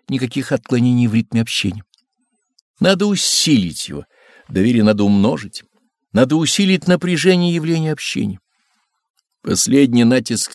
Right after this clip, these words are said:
тьмы показал, что тёмные не упускают ни малейшей возможности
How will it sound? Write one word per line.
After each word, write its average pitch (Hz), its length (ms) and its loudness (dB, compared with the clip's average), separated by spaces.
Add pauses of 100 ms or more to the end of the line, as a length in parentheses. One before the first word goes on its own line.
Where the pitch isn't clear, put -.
тьмы 113 380 4
показал, 110 420 -2
что 131 220 -10
тёмные 117 520 0
не 117 120 -2
упускают 113 600 -4 (240)
ни 110 140 6
малейшей 110 480 2
возможности 110 720 0